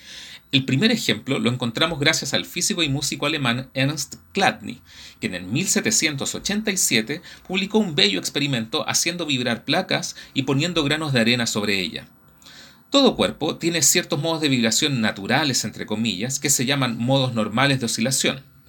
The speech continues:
Si se consigue hacer vibrar la placa justo en uno de esos modos normales, los granos de arena forman una figura bien definida que se llama figura de Chladni en su honor, y que es una representación visual de ese modo normal. Así,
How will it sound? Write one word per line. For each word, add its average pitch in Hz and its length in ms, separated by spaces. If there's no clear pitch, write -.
Si 113 160
se 110 100
consigue 147 420
hacer 165 240
vibrar 139 300
la 131 140
placa 135 260
justo 220 540
en 110 100
uno 131 200
de 123 60
esos 123 220
modos 113 240
normales, 160 600
los 131 140
granos 170 280
de 170 60
arena 170 340
forman 160 380
una 139 140
figura 135 380
bien 147 260
definida 175 580
que 220 80
se 214 160
llama 175 220
figura 151 340
de 120 160
Chladni 135 300
en 117 80
su - 160
honor, 147 320
y 135 120
que 170 80
es 170 120
una 170 180
representación 131 680
visual 175 540
de 139 160
ese 135 220
modo 104 260
normal. 101 400
Así, 117 440